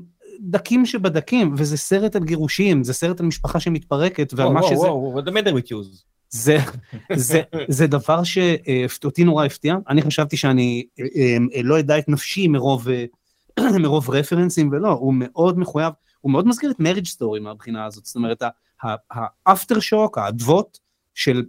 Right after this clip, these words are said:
Speaker 1: מה קורה במשפחה שמתפרקת, יותר מזה, עושה דבר שאותי נורא הפתיע כמהלך תסריטאי, וחבל שהוא לא מקבל על זה, ולא יקבל על זה גם לדעתי מספיק,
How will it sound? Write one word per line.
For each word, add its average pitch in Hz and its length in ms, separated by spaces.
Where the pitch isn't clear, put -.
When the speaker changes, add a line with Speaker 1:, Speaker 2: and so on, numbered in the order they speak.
Speaker 1:
מה 143 280
קורה 214 240
במשפחה 170 440
שמתפרקת, 143 720
יותר 123 360
מזה, 160 480
עושה 127 240
דבר 151 340
שאותי - 520
נורא 135 300
הפתיע 131 300
כמהלך 120 420
תסריטאי, 123 600
וחבל 113 460
שהוא 127 160
לא 123 60
מקבל 120 300
על 120 60
זה, 117 220
ולא 117 140
יקבל 117 320
על 110 60
זה 107 100
גם 110 180
לדעתי 113 240
מספיק, 117 360